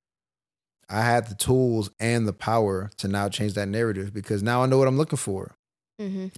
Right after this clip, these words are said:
Speaker 1: I don't have to ignorantly go seeking those things
Speaker 2: Yeah.
Speaker 1: and never coming out with what I'm looking for. And so that is a story that, I mean, that's something that took years and years and years.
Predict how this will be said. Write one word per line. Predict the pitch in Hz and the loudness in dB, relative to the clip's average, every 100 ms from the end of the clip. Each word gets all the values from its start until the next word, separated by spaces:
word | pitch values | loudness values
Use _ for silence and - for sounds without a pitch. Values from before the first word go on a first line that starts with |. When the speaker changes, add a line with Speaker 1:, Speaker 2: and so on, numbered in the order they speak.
| 107 | 0
Speaker 1:
I | |
don't | 117 | 2
have | 117 101 | 0 -2
to | 101 110 | -4 -2
ignorantly | 117 117 107 107 107 - _ _ _ _ _ - | 0 0 0 -2 -2 -8 _ _ _ _ _ 2
go | 113 | 4
seeking | 107 131 127 117 | 4 2 2 0
those | 104 95 | -2 -2
things | 98 92 92 101 - - _ _ | -4 -6 -6 -8 -10 -14 _ _
Speaker 2:
Yeah. | 202 196 175 - _ | -2 0 -2 -8 _
Speaker 1:
and | - - 196 | -2 0 4
never | 117 117 | 4 4
coming | 107 107 101 | 2 0 0
out | 101 92 | -2 -2
with | 92 98 | -8 -6
what | 95 | -6
I'm | 92 | -6
looking | 95 98 95 | -6 -6 -8
for. | - 90 95 - _ _ _ _ _ _ _ | -10 -10 -12 -16 _ _ _ _ _ _ _
And | 98 | -8
so | 98 90 87 87 101 _ _ _ | -6 -6 -6 -8 -14 _ _ _
that | 101 117 123 | 0 2 2
is | 117 113 | 2 0
a | 104 | 0
story | 101 - 110 101 | -4 -4 -4 -4
that, | 101 110 98 _ _ _ - | -2 -2 -2 _ _ _ -8
I | |
mean, | 101 98 | -6 -2
that's | 107 | -2
something | - 104 107 | -2 -6 -4
that | 98 90 | -6 -6
took | - 95 | -8 -8
years | 92 95 104 104 104 107 98 | -8 -6 -4 -2 -2 -2 -4
and | - 92 | -8 -8
years | 95 101 95 | -4 -4 -4
and | 95 | -4
years. | 101 104 95 95 | -4 -4 -4 -8